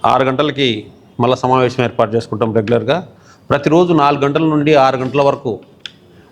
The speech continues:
నాకు నచ్చిన పుస్తకం పేరుతో ప్రతి వాళ్ళు, అంటే సాహిత్యానికి సంబంధించి కానీ, పిల్లలు, పెద్దలు ఎవరైనా వారికి సంబంధించిన పుస్తకాలకు సంబంధించి ఈ యొక్క పుస్తక ప్రా-, స-, స-, స-, ప్రాంగణంలో ఆ పుస్తకాలకు సంబంధించిన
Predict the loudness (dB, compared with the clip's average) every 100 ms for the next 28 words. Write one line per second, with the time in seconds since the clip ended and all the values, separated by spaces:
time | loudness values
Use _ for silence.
0 | -4 0 2 0 -2 -2 -4 -4 -2 -4
1 | 0 -2 0 0 0 0 0 2 2 0
2 | -6 -10 -2 -2 -2 0 0 0 -4 -4
3 | -4 -2 -2 -2 -2 -2 -4 -4 0 2
4 | 2 2 0 2 0 -2 -6 -20 -20 _
5 | 0 2 2 2 0 -2 -4 0 0 0
6 | -4 -2 -4 -6 -6 -8 -6 -2 -2 -2
7 | -2 -2 -2 -2 -4 -6 -20 -20 -20 -20
8 | -20 -18 0 2 2 -2 -4 -4 -4 0
9 | 0 0 0 0 -2 -2 -4 -6 -16 -8
10 | -2 -2 0 -2 0 0 0 -6 -20 -20
11 | -20 -4 0 0 -2 -2 0 0 -2 -4
12 | -6 -4 -4 -4